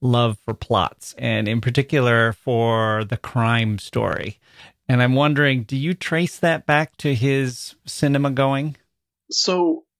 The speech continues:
Speaker 2: the question of which comes first, right? When you think of plot and narrative, we know that obviously narrative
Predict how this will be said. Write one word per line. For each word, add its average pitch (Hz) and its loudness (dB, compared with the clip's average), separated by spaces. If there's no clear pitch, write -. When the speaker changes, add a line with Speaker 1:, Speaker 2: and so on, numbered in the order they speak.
Speaker 2:
the - -4
question - 0
of 123 2
which 110 0
comes 101 -8
first, - -6
right? 110 -2
When 139 2
you 202 2
think 247 -2
of - -2
plot 90 -2
and 98 -6
narrative, 95 -6
we 160 -4
know 190 0
that 113 2
obviously 107 -4
narrative 127 -2